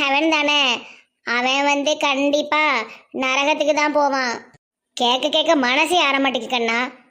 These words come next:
செயின் போனதை பத்தி கூட நான் கவலைப்படல, கழுத்தை நெரிச்சிருக்கானே, ஏதாவது ஒண்ணு ஆயிருந்தா என்ன பண்ண முடியும்?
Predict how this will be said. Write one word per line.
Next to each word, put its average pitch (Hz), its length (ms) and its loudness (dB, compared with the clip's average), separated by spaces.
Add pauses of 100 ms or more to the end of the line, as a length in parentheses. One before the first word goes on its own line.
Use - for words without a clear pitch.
(180)
செயின் 330 280 4
போனதை 339 260 4
பத்தி 311 180 2
கூட 339 160 8
நான் 285 200 0
கவலைப்படல, 247 460 2 (360)
கழுத்தை 302 380 2
நெரிச்சிருக்கானே, 277 680 2 (440)
ஏதாவது 320 260 4
ஒண்ணு 330 160 4
ஆயிருந்தா 330 340 4
என்ன 339 140 2
பண்ண 320 220 0
முடியும்? 262 380 0